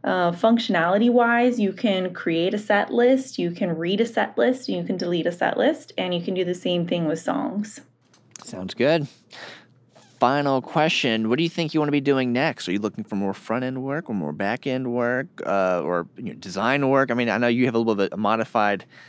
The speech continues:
Speaker 2: of a N S S experience with graduating a little early. What do you think you wanna do next at this moment?
Speaker 1: Um, so for me, uh, I definitely wanna lean towards design and front-end work. Um, so yeah, I've actually,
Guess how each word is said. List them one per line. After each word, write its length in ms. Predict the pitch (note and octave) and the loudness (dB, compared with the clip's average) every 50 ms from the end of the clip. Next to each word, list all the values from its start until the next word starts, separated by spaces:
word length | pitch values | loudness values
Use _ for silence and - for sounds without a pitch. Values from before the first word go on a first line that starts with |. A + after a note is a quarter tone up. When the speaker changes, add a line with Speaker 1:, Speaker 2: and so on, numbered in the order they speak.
| - - - _ - | -20 -20 -20 _ -8
Speaker 2:
of 220 | - E2 D#2+ E2 | -6 -6 -4 -4
a 120 | D2+ B1 - - | -6 -4 -4 -4
N 80 | A2+ A2 | -4 -4
S 160 | G2 - - | -2 -2 -2
S 140 | G#2 G#2 - | -2 -2 -2
experience 600 | G2+ - - - G2+ G2 F#2+ F#2 F#2 F2 - - | -6 -6 -4 -2 -2 0 0 0 -2 -4 -6 -4
with 240 | G#2 G2+ F#2 - - | -2 -2 -2 -2 0
graduating 380 | A2 G2+ G2+ - F#2 G2+ G2 | 0 0 0 0 -2 -2 -2
a 40 | G2 | -4
little 160 | F#2 - - | -4 -4 -6
early. 300 | - - G2 A2 A2 G2 | -2 0 0 2 2 2
What 120 | G2 A#2 C#3+ | 2 2 0
do 20 | |
you 60 | D#3+ | 0
think 240 | - - D#3+ D#3 - | -2 -2 -2 -2 0
you 40 | D#3 | 0
wanna 140 | D3+ D3 C#3 | 0 0 0
do 120 | C#3 C3 | 0 0
next 320 | B2 A#2+ G#2 F2 - - | 0 -2 -2 -4 -6 -6
at 160 | - C3+ C#3 - | -6 -6 -4 -4
this 200 | B2+ B2 - - | -6 -6 -4 -4
moment? 380 | F#2+ D2+ A#1+ C2 B1+ - - _ _ _ _ _ _ - - - - - - - - - | -6 -6 -6 -10 -16 -20 -20 _ _ _ _ _ _ -20 -20 -20 -20 -20 -20 -18 -4 0
Speaker 1:
Um, 300 | A#3 A#3+ A#3+ A#3+ A#3+ A#3 | 0 2 4 4 4 4
so 240 | - - D4 C#4 C4 | 4 6 6 6 6
for 240 | C#4 - D4 D4+ D4 | 4 4 6 8 10
me, 420 | D4 D4+ D4+ D#4+ E4+ F4 F4 E4+ | 10 8 8 6 4 2 0 0
uh, 40 | - - - | -2 -2 -2
I 460 | - B3 B3+ A#3+ A#3+ A3+ G#3 - G#3+ | 0 2 2 4 2 2 2 2 2
definitely 380 | G#3+ A#3 A3+ A3 - B3+ B3 B3 | 4 2 2 2 2 2 4 4
wanna 380 | A#3+ A3+ A3 G#3 F#3+ F3+ F3 F3 - - | 4 4 4 2 2 2 0 -4 -6 -6
lean 340 | F#3+ F#3+ F#3+ G3 G3 G3+ G3+ | -6 -4 -2 0 2 2 2
towards 420 | G3+ - - G3 F#3 F#3+ F#3 F3+ - | 2 2 2 2 2 2 0 -2 -2
design 640 | - F#3+ F3+ F3 F#3 F3 E3+ E3+ F3 F3+ F3+ F3 | -2 -2 0 2 2 2 2 2 0 0 0 0
and 140 | E3+ D#3+ D#3+ | -2 -2 -4
front-end 520 | - - D#3 D3+ D#3 E3 E3 E3 D#3+ D#3+ - | -4 -2 -2 -2 -2 -2 -4 -4 -4 -6 -4
work. 520 | - - - - F#3 F#3 - - - - _ - - - - - - _ - | -4 -2 0 0 0 -2 -4 -10 -18 -18 _ -20 -20 -20 -20 -20 -20 _ -4
Um, 680 | - G3 F#3+ F#3 F3+ F3 E3+ E3 D#3+ D#3 D#3 - - - _ _ _ _ _ - | -2 0 0 0 0 0 0 0 0 -2 -4 -6 -8 -10 _ _ _ _ _ -20
so 220 | - - G#3 G3 | -4 0 2 4
yeah, 260 | F#3+ F#3 F3 E3 D3+ | 4 4 4 4 4
I've 160 | F3+ G3+ A3 A3+ | 4 4 4 4
actually, 840 | A3+ A3+ B3 A#3+ - - C4+ B3+ B3 B3 A#3+ A3+ G#3 - - | 4 2 2 0 2 2 4 6 6 6 4 2 2 -2 -4